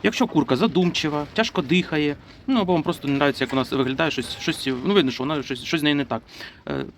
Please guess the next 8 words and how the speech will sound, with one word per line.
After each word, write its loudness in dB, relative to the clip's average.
полікуйте 2
її 0
так -6
три-п'ять -2
днів. 2
Подавайте 0
їй, -6
е, -2